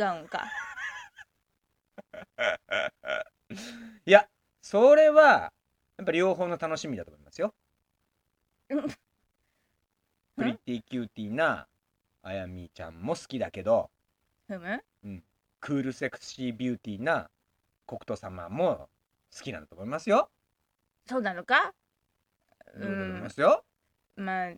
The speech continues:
Speaker 1: な、なるほどな。
Speaker 2: だから皆さんね、もう楽しみに待っててくださったわけですよ。
Speaker 1: うん。
Speaker 2: こういうことでね。ね、こう見てく-、さっき言いましたでしょ？みんな待ってますよって、こういうトークは。
Speaker 1: そう、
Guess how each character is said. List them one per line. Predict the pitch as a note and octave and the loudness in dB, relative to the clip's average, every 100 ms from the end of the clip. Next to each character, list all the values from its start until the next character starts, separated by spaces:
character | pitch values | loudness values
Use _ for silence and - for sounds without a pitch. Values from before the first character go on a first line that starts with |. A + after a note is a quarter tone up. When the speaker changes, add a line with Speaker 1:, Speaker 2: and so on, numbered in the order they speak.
| - | -16
Speaker 1:
な、 | F#3 F3+ F3 - | -14 -10 -10 -10
な | F3 F3 | -12 -12
る | |
ほ | E3 | -10
ど | E3+ | 0
な。 | D#4 F4 | 2 2
Speaker 2:
だ | |
か | - _ _ _ - | -2 _ _ _ 0
ら | D3+ E3+ | 4 4
皆 | C#3+ D#3 | 4 0
さ | D3 B2 | 0 0
ん | A2+ | 0
ね、 | D#3 A#3 B3+ - _ _ - | -2 -2 -6 -12 _ _ -14
も | G#2 | -12
う | - | -10
楽 | B2 B2+ | -8 -8
し | B2+ B2 | -8 -6
み | A#2 | -4
に | B2 C3+ G#2+ - _ _ | -4 -4 -6 -10 _ _
待 | A#2+ C3+ | -6 -6
っ | |
て | - A2 | -8 -14
て | - F#2 | -12 -14
く | - | -8
だ | C#3 | -4
さ | G3 | -4
っ | G#3 | -2
た | F3 | 2
わ | C4 | 2
け | E4+ | 0
で | G4 D#4 | -4 -6
す | F#3 | -4
よ。 | C#3+ A#2 F#2 | 0 0 -2
Speaker 1:
う | |
ん。 | |
Speaker 2:
こ | G#2 G2 | -6 -6
う | |
い | G2+ | -6
う | |
こ | G2+ | -10
と | F2 | -14
で | F2 | -8
ね。 | A#2+ G#3 C#4 G4+ - _ _ _ _ _ _ _ _ - | -2 0 0 -4 -10 _ _ _ _ _ _ _ _ -10
ね、 | A#2 G#3+ D4+ | -6 -4 -4
こ | G3 | -6
う | A2+ | -8
見 | G2 G2 A2 B3 | -8 -8 -4 -2
て | |
く-、 | C#4 B2 _ _ | -2 -6 _ _
さ | C#4+ | 4
っ | D4 | 4
き | G3 | 2
言 | |
い | |
ま | C4 E4 | -4 -2
し | |
た | |
で | A3 | -2
し | F#3 | 2
ょ？ | C4+ A#4+ - _ _ _ | 0 0 -8 _ _ _
み | G#2+ | -12
ん | G2+ | -6
な | |
待 | A#2+ F3 | -4 -2
っ | |
て | F#3+ | -2
ま | E3+ | -4
す | - | -2
よ | F#3+ A3+ | 0 0
っ | |
て、 | - A2+ D#2+ - _ _ | -4 -6 -6 -12 _ _
こ | - F2+ | -14 -14
う | |
い | |
う | F2+ | -14
ト | G2+ F#2+ | -14 -14
ー | |
ク | G2+ | -12
は。 | F2+ D2 - _ _ _ _ _ _ _ _ _ | -12 -12 -18 _ _ _ _ _ _ _ _ _
Speaker 1:
そ | F#3+ | -14
う、 | F#3 | -14